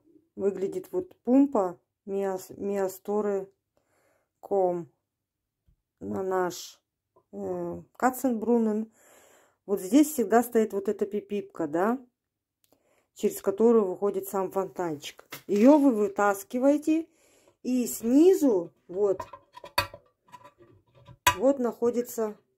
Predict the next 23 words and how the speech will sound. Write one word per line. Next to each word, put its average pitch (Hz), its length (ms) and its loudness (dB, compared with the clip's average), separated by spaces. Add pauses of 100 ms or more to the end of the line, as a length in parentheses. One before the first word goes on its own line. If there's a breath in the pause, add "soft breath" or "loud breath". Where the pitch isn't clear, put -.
пумпа. 180 560 -4 (580)
Тут, 226 160 -8
кстати, 202 380 -4
есть 208 240 0
такие 196 260 -6
присосочки. 214 1000 -4 (720 soft breath)
Они 202 320 -2
присасываются, 220 1120 -2 (340)
и, 180 160 -6
но 202 260 -2
она 220 320 0
вообще 233 600 0 (560)
как 185 240 -6
бы 190 440 0
над 202 440 -2
водой 214 480 2
стоит. 151 500 -2 (640 soft breath)
И 214 100 -2
вот 226 260 0
так 311 320 4
вот 226 200 -2
она 208 260 0
выглядит. 180 720 -2